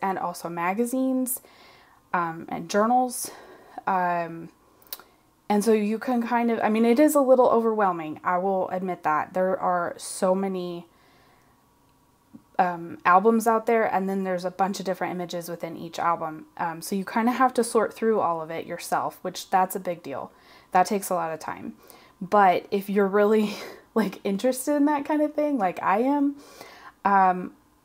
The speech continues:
I found more images in that, on that site than, that I loved than I have found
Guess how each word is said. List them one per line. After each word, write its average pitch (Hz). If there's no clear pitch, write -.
I 254
found 214
more 202
images 196
in 185
that, 190
on 190
that 196
site 175
than, 180
that 185
I 196
loved 185
than 196
I 196
have 202
found 170